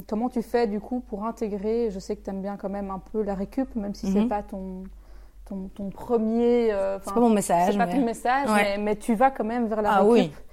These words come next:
Speaker 1: Comment
Speaker 2: J'adore
Speaker 1: tu fais
Speaker 2: ça.
Speaker 1: pour, euh, t'aimes bien chiner, en fait.
Speaker 2: Ah ouais, j'adore ça. Mais c'est nécessaire à un intérieur, en fait, hein. C'est nécessaire à un intérieur, euh, euh, au-delà du fait que ça soit nécessaire à notre planète, euh, ça, j'en ai, j'en ai parfaitement conscience,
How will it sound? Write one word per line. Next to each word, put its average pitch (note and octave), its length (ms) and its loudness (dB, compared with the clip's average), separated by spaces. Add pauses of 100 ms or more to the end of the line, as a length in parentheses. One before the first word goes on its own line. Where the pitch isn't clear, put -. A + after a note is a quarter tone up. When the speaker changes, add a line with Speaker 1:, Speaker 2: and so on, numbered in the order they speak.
(500)
Speaker 1:
Comment B3 160 4
Speaker 2:
J'adore A#3+ 140 6
Speaker 1:
tu A#3 60 4
fais C4 160 6
Speaker 2:
ça. - 40 0
Speaker 1:
pour, G#3 260 2
euh, F#3+ 220 4
t'aimes A3 180 0
bien B3+ 140 2
chiner, B3 400 0
en G#3 60 -4
fait. G3+ 100 2
Speaker 2:
Ah A3 140 10
ouais, A3 80 10
j'adore G3 440 4
ça. D#3+ 280 -4 (340)
Mais A3 60 4
c'est B3 140 4
nécessaire A#3+ 460 4
à A#3 80 4
un G3 80 2
intérieur, F#3 460 0
en F#3 40 -6
fait, F3 220 -4
hein. F#3 200 -4 (500)
C'est - 140 -8
nécessaire G3 420 2
à G#3 80 4
un F#3 80 0
intérieur, G3+ 720 0
euh, E3+ 340 0 (540)
euh, - 160 -6
au-delà A3 260 8
du F#3+ 140 4
fait A3+ 120 0
que G#3+ 120 -2
ça F#3+ 100 -2
soit F#3+ 140 -2
nécessaire F#3+ 420 -2
à G3 60 0
notre E3+ 160 -4
planète, F#3+ 440 -4
euh, E3 840 -6 (160)
ça, - 220 -2
j'en F3+ 140 0
ai, E3 180 0
j'en E3 140 -4
ai E3+ 80 -4
parfaitement E3 420 -6
conscience, B3 480 0